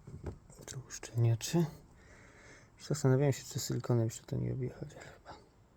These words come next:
a nie ma takiej potrzeby. Aż jak chuj będę jeszcze raz ściągać.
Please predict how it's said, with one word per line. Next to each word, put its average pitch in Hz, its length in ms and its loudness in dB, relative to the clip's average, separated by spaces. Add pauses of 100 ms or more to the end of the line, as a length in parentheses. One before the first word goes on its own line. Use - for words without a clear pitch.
(1160)
a 131 100 6
nie 113 260 6
ma 113 120 2
takiej - 280 -12
potrzeby. - 420 -6 (2250)
Aż 117 80 4
jak 113 160 4
chuj 123 180 4
będę 117 220 4
jeszcze 113 260 2
raz 110 120 0
ściągać. 110 480 -4